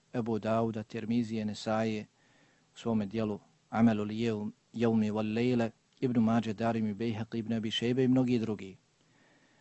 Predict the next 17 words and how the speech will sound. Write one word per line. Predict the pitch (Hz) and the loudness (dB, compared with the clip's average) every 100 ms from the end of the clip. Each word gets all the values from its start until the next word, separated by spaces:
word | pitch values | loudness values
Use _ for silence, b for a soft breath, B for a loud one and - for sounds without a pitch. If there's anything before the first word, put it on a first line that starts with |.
| b b b | b b b
Vjerodostojnim | - 127 127 131 151 - 135 127 | 2 2 4 2 2 2 0 2
su | 120 135 | 0 0
ovaj | 135 117 | 2 0
hadis | 110 123 123 - | 0 -2 -2 -4
ocijenili | 110 - 117 113 113 | -8 -4 -2 2 0
Ibn | 107 123 117 | 0 -2 -2
Huzeyme, | 107 110 107 117 117 | -2 -6 -2 0 0
Ibn | 107 107 | -2 -8
Hibban, | 85 104 104 117 | -8 -8 -2 -2
Hakim | 104 - 113 113 120 | -2 -2 -2 0 2
i | 110 | 2
s | - | 2
njim | 123 110 | 2 2
se | 110 | -4
složio | - 117 113 | -8 -8 -6
imam | 110 107 | -6 -6
Zehebi, | 101 127 127 113 120 117 | -4 -4 -2 -2 -2 -4